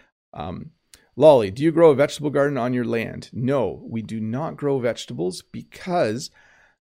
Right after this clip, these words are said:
at market, the people who sell vegetables, who sell beside us, we trade flowers for vegetables. So that works, and fruit.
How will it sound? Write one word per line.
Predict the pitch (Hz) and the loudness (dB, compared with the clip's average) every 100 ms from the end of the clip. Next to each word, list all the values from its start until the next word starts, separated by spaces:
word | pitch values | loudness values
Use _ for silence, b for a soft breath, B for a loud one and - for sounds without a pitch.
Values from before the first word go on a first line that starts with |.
| _ | _
at | 123 120 120 | -2 -2 0
market, | 123 139 170 165 110 85 - - - | 0 2 0 0 -2 -2 -6 -18 -6
the | 107 | -4
people | 104 - 143 147 180 185 | -4 -6 -6 -2 0 0
who | - 139 | -2 -6
sell | - - 123 113 | -4 -2 0 0
vegetables, | 104 104 - - - 127 147 165 - - _ _ _ - | -2 -4 -4 -6 -6 -2 -2 -2 -8 -18 _ _ _ -4
who | 120 110 | -4 -4
sell | - 123 110 110 | -4 -2 0 0
beside | 101 - 92 87 117 | -4 -4 -4 -2 -2
us, | 208 208 b b b b _ _ _ - | -4 -6 b b b b _ _ _ -4
we | 117 | -2
trade | 113 - 147 156 156 - | -2 -2 0 0 0 -4
flowers | - 123 123 135 131 - | -10 -8 -4 -4 -6 -8
for | - 98 | -10 -8
vegetables. | 110 101 - - - - - - _ _ | -8 -8 -10 -16 -16 -16 -18 -20 _ _
So | - 98 | -10 -8
that | 107 104 | -8 -8
works, | 104 82 - | -8 -8 -10
and | - 113 | -8 -8
fruit. | - 120 - | -6 -8 -10